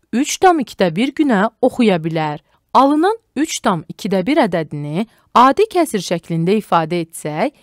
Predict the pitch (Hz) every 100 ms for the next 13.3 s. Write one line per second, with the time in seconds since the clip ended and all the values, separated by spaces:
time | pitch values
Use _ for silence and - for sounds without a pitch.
0 | _ _ - - 311 311 311 311 427 440
1 | 254 185 - 160 156 160 294 _ _ 233
2 | 247 202 185 - 160 151 151 147 - _
3 | _ _ _ - 330 - - 240 170 -
4 | 190 175 143 156 165 - _ _ _ 294
5 | 339 294 190 151 156 151 147 240 294 _
6 | _ 214 - 208 160 160 175 285 _ _
7 | _ 226 370 - 233 196 147 - - -
8 | 170 190 320 _ _ - - 233 320 285
9 | 185 233 - 208 151 135 _ _ _ 185
10 | 196 160 151 226 349 285 196 220 - _
11 | - - 196 156 208 269 254 _ 214 175
12 | 143 _ _ _ _ _ _ _ 233 277
13 | 311 370